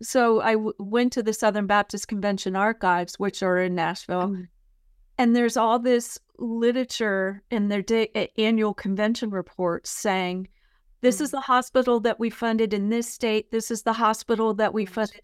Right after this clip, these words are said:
Speaker 1: in this state. We're gonna set aside special deacons, a deaconship, a deaconess
Speaker 2: Mm-hmm.
Speaker 1: ship for women to go
Speaker 2: Mm-hmm.
Speaker 1: and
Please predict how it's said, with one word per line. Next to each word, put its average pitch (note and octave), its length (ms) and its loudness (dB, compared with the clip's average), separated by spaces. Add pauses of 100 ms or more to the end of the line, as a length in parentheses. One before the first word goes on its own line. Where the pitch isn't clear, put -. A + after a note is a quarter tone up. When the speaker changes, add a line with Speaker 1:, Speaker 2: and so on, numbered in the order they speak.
Speaker 1:
in G3+ 80 -10
this A#3 200 0
state. A3 500 0
We're A#3 220 2
gonna A#3 260 2
set A3 380 0
aside A3 420 0
special G#3+ 640 -4
deacons, A3+ 680 -2 (360)
a G3 120 2
deaconship, A#3 800 0
a G3+ 100 4
deaconess G#3+ 840 -2 (300)
Speaker 2:
Mm-hmm. G3 100 -8
Speaker 1:
ship F#3 240 -2 (140)
for G3 180 -18
women A3 560 0 (840)
to A#3 160 -2
go A#3 480 4
Speaker 2:
Mm-hmm. A3+ 100 6
Speaker 1:
and A3 100 0